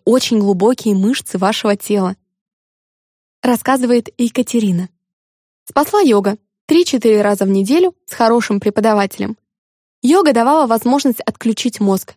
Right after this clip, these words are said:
дышать. Эмоциональная боль менялась на физическую. Мне очень нравилась практика с завязанными глазами. Ты можешь совсем не думать, слушаешь голос и делаешь асаны.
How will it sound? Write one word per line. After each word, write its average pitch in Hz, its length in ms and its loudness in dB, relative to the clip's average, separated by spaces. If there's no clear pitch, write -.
дышать. 208 520 -2
Эмоциональная 269 600 2
боль 254 240 2
менялась 220 400 2
на 214 100 0
физическую. 202 720 -4
Мне 339 180 4
очень 254 240 0
нравилась 226 480 2
практика 208 460 -2
с 175 80 -6
завязанными 202 480 0
глазами. 214 560 0
Ты 226 100 0
можешь 233 340 2
совсем 269 380 0
не 214 100 2
думать, 196 400 0
слушаешь 247 480 0
голос 277 400 0
и 202 60 -2
делаешь 220 420 0
асаны. 202 440 -4